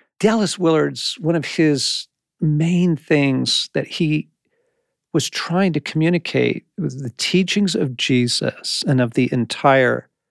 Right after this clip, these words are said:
Hebrew and New Testament canon is that the person you are in the universe that currently exists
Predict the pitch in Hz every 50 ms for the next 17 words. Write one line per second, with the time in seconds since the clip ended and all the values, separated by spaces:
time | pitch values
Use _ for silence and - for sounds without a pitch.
0 | _ _ _ _ _ _ _ _ _ _ _ _ _ _ - - - 151 151 139
1 | 127 135 135 131 127 123 123 127 127 - - - - 147 127 127 131 135 127 -
2 | - - 131 120 - - 131 120 - - - - - - - 160 156 151 151 135
3 | 107 92 - - - 127 - _ _ _ _ - _ _ _ _ _ _ _ _
4 | _ _ _ _ - 151 147 143 117 - - - - 143 139 135 123 - - -
5 | - - _ - 139 139 - - - - - - 185 196 190 - - 196 196 180
6 | 165 156 151 139 139 - - 143 139 143 135 117 110 107 117 135 143 - _ _
7 | _ _ _ _ _ _ _ _ _ _ - - 160 151 143 139 139 139 135 131
8 | 139 143 165 185 185 180 156 151 151 147 143 147 147 - - - 156 - - _
9 | _ _ - - - - - - - 185 180 202 214 226 226 208 - - _ -
10 | 180 180 196 190 - - - - 170 147 139 131 127 117 117 151 180 175 123 98
11 | - - - - - - - -